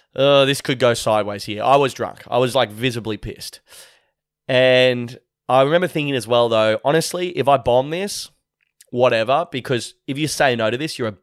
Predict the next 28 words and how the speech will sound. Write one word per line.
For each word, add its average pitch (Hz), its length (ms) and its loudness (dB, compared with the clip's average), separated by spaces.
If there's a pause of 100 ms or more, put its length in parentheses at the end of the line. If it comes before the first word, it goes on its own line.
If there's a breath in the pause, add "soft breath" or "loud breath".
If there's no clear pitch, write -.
bitch, 107 360 -8
you 113 120 -8
know? 107 240 -4 (760 loud breath)
So 131 200 2
I 135 80 4
go 160 180 2
backstage. 139 540 2
All 165 80 4
of - 20 0
a 143 60 -6
sudden, 160 240 2
I'm 135 100 0
backstage 156 500 2
with 135 120 -6
Schultzy 147 460 -4
and 139 80 -4
his 127 100 -6
openers. 143 580 -2 (180)
I 123 60 -6
get 120 160 0
refunded 170 720 0
for - 100 -12
the 175 120 -2
merch, 180 600 -4 (200)
win 143 260 -2
of 139 140 -2
the 131 100 -2
day. 139 480 0